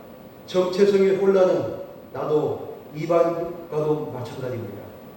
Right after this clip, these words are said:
정체성의 혼란은 삶의 의욕을 잃고 우울증과 각종 질병의 원인으로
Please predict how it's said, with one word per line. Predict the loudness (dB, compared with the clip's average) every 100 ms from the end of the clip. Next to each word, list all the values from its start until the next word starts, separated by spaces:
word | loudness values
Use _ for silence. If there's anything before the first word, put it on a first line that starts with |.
| -20 -18 -18 -18 -18 -18 -18 -18 -18 -10
정체성의 | -2 2 2 2 2 2
혼란은 | 2 2 4 2 -2
삶의 | -2 0 2 2
의욕을 | 6 6 6 2
잃고 | -4 -6 -6 -8 -14 -20 -20 -20 -20 -20 -20 -20 -20 -20 -20 -20 -18 -10
우울증과 | 0 2 2 0 -2 0 0 -4
각종 | -6 -8 0 2 2 0
질병의 | -4 -6 2 2 4 2
원인으로 | 2 2 0 -2 -2 -4